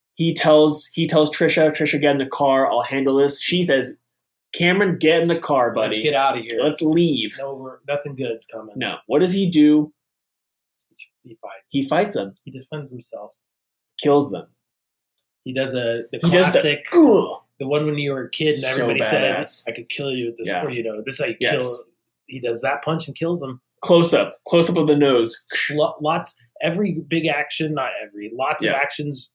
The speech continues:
Speaker 2: repeated in close up slow mo, in
Speaker 1: Really
Speaker 2: nineties
Speaker 1: cool.
Speaker 2: slow mo where
Speaker 1: Yeah.
Speaker 2: it's choppy.
Speaker 1: Yeah.
Speaker 2: And
Speaker 1: It's
Speaker 2: so
Speaker 1: good, though.
Speaker 2: you see a big close up of his nose breaking, and you know, with that
Speaker 1: Mm-hmm.
Speaker 2: moment.
Speaker 1: Yeah, it's good. And, uh, well,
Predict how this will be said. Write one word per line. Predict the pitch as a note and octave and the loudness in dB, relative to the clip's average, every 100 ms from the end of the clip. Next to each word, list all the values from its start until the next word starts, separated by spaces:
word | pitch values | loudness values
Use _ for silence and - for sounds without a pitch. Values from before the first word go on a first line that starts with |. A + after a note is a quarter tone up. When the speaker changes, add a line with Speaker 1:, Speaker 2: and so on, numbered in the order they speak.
| - | -20
Speaker 2:
repeated | B2 A#2+ - C#3+ C3+ C3 C3 - _ D3+ | -20 -20 -16 -10 -6 -6 -8 -14 _ -10
in | B2+ | -10
close | A2+ C3 A#2 A#2 | -10 -6 -6 -6
up | |
slow | - - A#2+ A2+ A2 | -6 -4 -2 -4 -4
mo, | A2 G#2+ A2 | -6 -8 -6
in | A2+ | -2
Speaker 1:
Really | G#2+ G2 F#2 | 0 0 0
Speaker 2:
nineties | D3 D#3 C#3+ C3 - - | 2 2 0 -2 -4 -6
Speaker 1:
cool. | C3+ A#2+ | -4 -4
Speaker 2:
slow | A2+ | 0
mo | A2+ G#2+ | 0 0
where | A2+ | 2
Speaker 1:
Yeah. | G#2+ | 2
Speaker 2:
it's | - - _ | 0 -4 _
choppy. | - B2+ G#2+ A2 G#2 B2 _ - | -6 -4 -6 -10 -12 -12 _ -6
Speaker 1:
Yeah. | - - - | -6 -6 -6
Speaker 2:
And | C3 | 0
Speaker 1:
It's | D3 | 2
Speaker 2:
so | C3+ | 4
Speaker 1:
good, | C3 | 4
though. | - | 2
Speaker 2:
you | B2+ | -2
see | D3+ | -2
a | B2+ A2+ | -2 -2
big | D#3 D#3 | -2 -2
close | - D3 C#3 | 0 -2 0
up | D3 | -2
of | B2+ | -4
his | A#2 C3 | -4 -2
nose | B2 A#2 | -2 -2
breaking, | - B2+ B2 B2+ B2 | -4 -4 -2 -4 -6
and | A#2+ | -6
you | A#2 A#2+ A2+ | -6 -6 -6
know, | G#2+ - | -8 -12
with | A2+ | -10
that | A#2+ A#2 | -8 -2
Speaker 1:
Mm-hmm. | C3+ | 2
Speaker 2:
moment. | C#3 B2+ B2 B2+ _ _ _ | 2 0 -6 -14 _ _ _
Speaker 1:
Yeah, | - - - - | -10 -6 -6 -2
it's | A#2+ - | -2 0
good. | G#2+ F2 - - _ _ _ _ _ _ _ _ _ - | 0 -2 -10 -20 _ _ _ _ _ _ _ _ _ 2
And, | D3 D#3+ E3 E3 E3 | 4 8 8 8 8
uh, | E3 D#3+ D#3 D#3 - - - - | 8 8 6 4 0 -4 -8 0
well, | D#3+ F3+ G3+ G3+ | 4 6 4 0